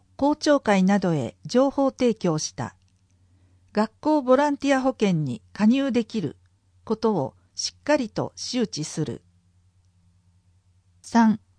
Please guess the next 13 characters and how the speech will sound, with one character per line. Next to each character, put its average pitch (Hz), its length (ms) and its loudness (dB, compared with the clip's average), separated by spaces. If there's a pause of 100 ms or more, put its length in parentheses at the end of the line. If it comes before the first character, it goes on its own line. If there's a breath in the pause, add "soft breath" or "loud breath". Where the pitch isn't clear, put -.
(300)
姿 294 440 2
見 285 140 0
の 277 140 2
池 262 220 0
緑 254 280 2
地 - 180 -2
の 156 260 -2
整 285 280 0
備 202 160 0
に 165 140 0
つ - 180 -6
い 175 80 -2
て。 - 260 -12